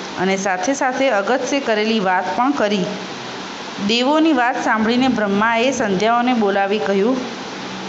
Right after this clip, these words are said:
"તમારામાં મહાલક્ષ્મી રહેલી છે, તેથી તમે કોલાસુરનો નાશ કરી શકશો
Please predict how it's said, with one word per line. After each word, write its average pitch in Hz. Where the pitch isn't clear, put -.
"તમારામાં 269
મહાલક્ષ્મી 220
રહેલી 196
છે, 277
તેથી 214
તમે 214
કોલાસુરનો 202
નાશ 196
કરી 196
શકશો 262